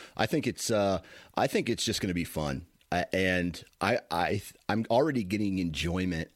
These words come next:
out of this hunt. And I haven't even, like, really started planning for it. I mean, I've been on Looking for Public. I've been talking to Andy May a little bit about, you know, what to expect, right?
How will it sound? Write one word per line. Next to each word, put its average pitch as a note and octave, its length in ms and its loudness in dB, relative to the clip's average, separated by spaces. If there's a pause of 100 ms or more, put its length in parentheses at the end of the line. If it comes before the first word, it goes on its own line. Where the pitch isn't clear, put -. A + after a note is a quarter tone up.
out E2+ 160 0
of E2+ 140 -2
this E2+ 240 0
hunt. - 500 -4 (1900)
And F#2+ 100 2
I F2+ 40 2
haven't F#2 200 2
even, D#2+ 300 -2 (100)
like, E2 320 0
really G#2+ 340 0
started F2 340 0
planning E2 300 0
for D2 220 -2
it. A#1+ 60 0
I D#2+ 40 0
mean, E2 140 0
I've F2 220 0
been F2+ 100 0
on F2 260 0
Looking E2 200 -4
for F2+ 100 -4
Public. D#2+ 500 -2
I've E2 120 -2
been E2 100 -2
talking E2 360 -2
to A1+ 60 -2
Andy E2 240 0
May E2 220 -2
a E2 60 -2
little D#2+ 220 0
bit D#2+ 420 -2
about, D#2 520 -2
you F#2+ 100 -2
know, F2 260 -2 (180)
what A#2+ 260 0
to G#2 120 -2
expect, - 580 -4 (180)
right? E2 320 0